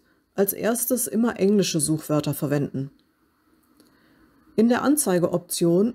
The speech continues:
können wir die Trefferliste nach den aktuellsten Titeln sortieren und Most Recent auswählen. Mit dieser Suchanfrage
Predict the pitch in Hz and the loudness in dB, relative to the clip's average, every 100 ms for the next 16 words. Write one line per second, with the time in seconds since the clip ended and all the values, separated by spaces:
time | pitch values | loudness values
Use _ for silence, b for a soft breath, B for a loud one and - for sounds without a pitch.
0 | - 247 285 233 175 175 - 254 233 196 | -4 0 4 4 4 0 -2 -4 0 2
1 | 202 - 214 202 185 185 190 - - - | 2 0 0 2 2 0 -2 -2 -4 -2
2 | - 247 262 - 208 254 262 208 185 165 | 0 0 0 -4 -6 -8 -4 -2 0 -2
3 | 165 196 214 214 214 - 185 196 190 b | -4 -2 0 0 0 0 2 2 -2 b
4 | b b 180 208 - - 202 196 160 151 | b b 2 2 0 -2 -2 -2 -4 -6
5 | - 151 147 - 143 131 135 - _ _ | -6 -6 -4 -4 -4 -4 -6 -10 _ _
6 | _ _ _ _ _ _ - b b b | _ _ _ _ _ _ -20 b b b
7 | b b b b b b b _ _ _ | b b b b b b b _ _ _
8 | _ - 220 220 277 277 214 277 180 165 | _ -2 0 2 2 2 0 -2 -4 -6
9 | - 160 156 208 | -6 -4 -2 -2